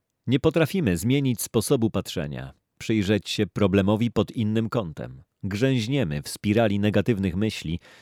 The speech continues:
co osłabia nasze zdrowie i rujnuje samopoczucie. A im gorzej się czujemy,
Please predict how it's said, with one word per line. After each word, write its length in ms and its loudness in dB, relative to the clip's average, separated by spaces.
co 320 4
osłabia 540 2
nasze 300 0
zdrowie 540 0
i 220 0
rujnuje 520 2
samopoczucie. 840 -2
A 260 0
im 240 -2
gorzej 340 2
się 160 0
czujemy, 520 -2